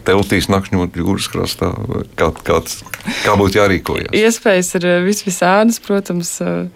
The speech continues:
Speaker 2: var, eh, mierīgi aizbraukt ar autobusu uz, uz Roju. Em, par pašām dienām, nu, ceturtdiena, mums vienmēr tur ir vismazāk apmeklētāji, jo tā vienkārši ir ceturtdiena, vēl
Speaker 1: Darbdiena,
Speaker 2: nedēļas
Speaker 1: jā.
Speaker 2: vidus.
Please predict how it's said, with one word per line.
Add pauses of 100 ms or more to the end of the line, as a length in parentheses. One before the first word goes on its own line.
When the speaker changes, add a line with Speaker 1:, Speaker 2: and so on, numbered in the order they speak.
(440)
Speaker 2:
var,
eh,
mierīgi
aizbraukt
ar
autobusu (340)
uz,
uz
Roju.
Em, (520)
par
pašām
dienām,
nu,
ceturtdiena, (420)
mums
vienmēr
tur
ir
vismazāk
apmeklētāji,
jo
tā
vienkārši
ir (100)
ceturtdiena,
vēl
Speaker 1:
Darbdiena,
Speaker 2:
nedēļas (140)
Speaker 1:
jā.
Speaker 2:
vidus.